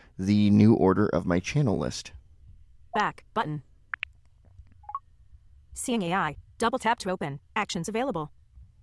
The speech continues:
Speaker 1: Okay, and apparently that crashes the app. <laughs> That's interesting. Um, I do believe, though, that if I reopen Seeing A I, uh,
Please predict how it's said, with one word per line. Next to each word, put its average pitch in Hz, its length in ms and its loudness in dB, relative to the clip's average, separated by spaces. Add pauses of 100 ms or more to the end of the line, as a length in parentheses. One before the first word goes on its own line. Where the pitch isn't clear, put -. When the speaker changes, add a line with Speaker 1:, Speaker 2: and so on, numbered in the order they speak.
(1700)
Speaker 1:
Okay, 156 680 4
and 135 480 4
apparently 135 840 0
that 143 180 2
crashes 139 440 2
the 139 120 2
app. - 280 -2 (920)
<laughs> 143 80 0 (720)
That's - 640 -2
interesting. 104 560 0
Um, 117 380 6 (480)
I 117 140 6
do 165 240 2
believe, 123 560 4
though, 101 180 6
that 98 160 4
if 98 160 0
I 113 40 8
reopen 104 580 4
Seeing 95 380 2
A 90 180 4
I, 90 320 2 (540)
uh, 87 320 0